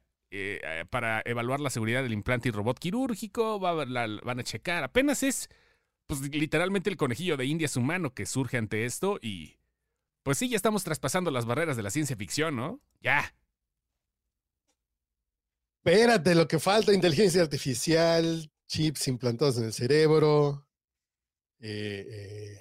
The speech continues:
Speaker 2: lo mejor está por venir todavía, güey.
Speaker 1: <laughs>
Speaker 2: Y te va a tocar, aunque en los próximos veinte años, sí, yo no tengo ganas de morirme en los próximos veinte años, entonces yo creo que sí, sí me va a tocar ver muchas cosas que de niño
Speaker 1: Ajá.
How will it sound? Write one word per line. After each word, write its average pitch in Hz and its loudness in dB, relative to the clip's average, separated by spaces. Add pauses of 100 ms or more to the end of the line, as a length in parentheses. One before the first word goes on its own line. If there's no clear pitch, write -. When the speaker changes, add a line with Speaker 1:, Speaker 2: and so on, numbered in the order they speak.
(2000)
Speaker 2:
lo 135 2
mejor 151 4
está 170 2
por 135 2
venir 127 2
todavía, 123 2 (220)
güey. 147 2
Speaker 1:
<laughs> - -6
Speaker 2:
Y 131 -4
te - -18
va 226 -2
a - -2
tocar, 196 -4
aunque 170 0 (200)
en 160 2
los 170 4
próximos 196 4
veinte 190 4
años, 147 2 (200)
sí, - -8
yo 208 4
no 269 6
tengo 220 6
ganas 208 6
de 156 6
morirme 165 6
en 131 2
los 117 -2
próximos 123 -2
veinte 120 -2
años, 117 -4
entonces 139 -4
yo 143 -2
creo 123 -8
que 104 -10
sí, 104 -10 (720)
sí 139 -2
me 135 2
va 147 6
a 135 0
tocar 135 4
ver 135 6
muchas 139 0
cosas 135 2
que - -8
de 110 -4
niño 147 0 (120)
Speaker 1:
Ajá. 120 -12